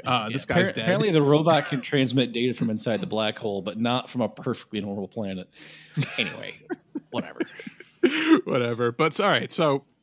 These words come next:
Speaker 1: uh, they decide to not go to Edmund's planet, which was Doctor Brand, uh, Anne Hathaway's, uh, partner, boyfriend, whatever. Uh, but it, theoretically, his, his planet showed, like, less promise,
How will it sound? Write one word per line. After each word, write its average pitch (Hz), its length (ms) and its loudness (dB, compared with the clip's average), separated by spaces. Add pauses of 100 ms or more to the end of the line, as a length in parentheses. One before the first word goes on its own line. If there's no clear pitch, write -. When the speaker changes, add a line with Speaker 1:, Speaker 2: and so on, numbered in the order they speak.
(760)
Speaker 1:
uh, 120 260 2
they 127 160 2
decide 127 640 2
to 123 180 -2
not 113 300 -4
go 117 400 -2
to - 200 -10
Edmund's 107 340 -6
planet, 101 420 -12
which - 180 -12
was 107 380 -12 (320)
Doctor 110 320 -4
Brand, 104 540 -6
uh, - 40 -12
Anne 104 280 -6
Hathaway's, 104 800 -10 (580)
uh, 104 340 -6 (440)
partner, 104 580 -2 (140)
boyfriend, 104 480 -8
whatever. 107 520 -4 (140)
Uh, 104 440 -8 (440)
but 120 360 0
it, 131 140 -6 (380)
theoretically, 120 600 0
his, 107 300 -6 (100)
his 113 320 -6
planet 104 400 -12
showed, 107 280 -6
like, 107 260 -8
less 107 280 -10
promise, 110 760 -6